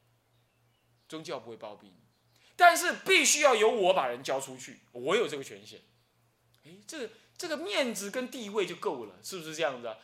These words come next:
啊，因为你已经犯到我根本不让，让你出家了，本来就把你交给，交给世俗人嘛，我让你还俗，交给世俗人嘛，是这样。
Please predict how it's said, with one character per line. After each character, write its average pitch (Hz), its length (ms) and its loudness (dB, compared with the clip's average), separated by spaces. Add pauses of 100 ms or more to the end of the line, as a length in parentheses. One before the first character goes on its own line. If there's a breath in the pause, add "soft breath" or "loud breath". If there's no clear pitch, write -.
啊， 320 80 -4
因 381 140 -6
为 392 100 -2
你 330 100 -2
已 349 60 -2
经 311 160 -6
犯 311 260 2
到 311 140 6
我 190 240 0
根 359 160 -6
本 233 80 -6
不 202 80 -12
让， 214 220 0
让 202 180 -2
你 139 60 -12
出 165 200 -12
家 147 300 -2
了， 127 160 -6 (160 loud breath)
本 143 140 -8
来 151 80 -4
就 196 80 -8
把 170 80 -4
你 165 80 -6
交 151 200 -4
给， 131 200 -10 (560 soft breath)
交 160 180 -4
给 131 100 -12
世 135 200 -10
俗 110 220 -18
人 92 100 -18
嘛， 101 120 -16
我 123 220 -4
让 160 100 -6
你 120 60 -14
还 104 300 -16
俗， 113 200 -20
交 110 140 -12
给 101 100 -18
世 101 160 -20
俗 - 220 -20
人 - 100 -20 (1080)
嘛， - 60 -20 (220 soft breath)
是 107 160 -20
这 101 80 -20
样。 90 100 -20